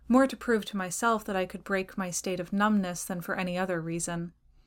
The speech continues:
"The Avondale picked us up just before sunset," he remarked moodily. "Steamed right straight for us. We had only to sit and wait."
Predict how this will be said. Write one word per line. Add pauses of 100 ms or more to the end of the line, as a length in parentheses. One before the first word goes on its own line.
(880)
"The
Avondale
picked
us
up
just
before
sunset," (240)
he
remarked
moodily. (340)
"Steamed
right
straight
for
us. (340)
We
had
only
to
sit
and
wait."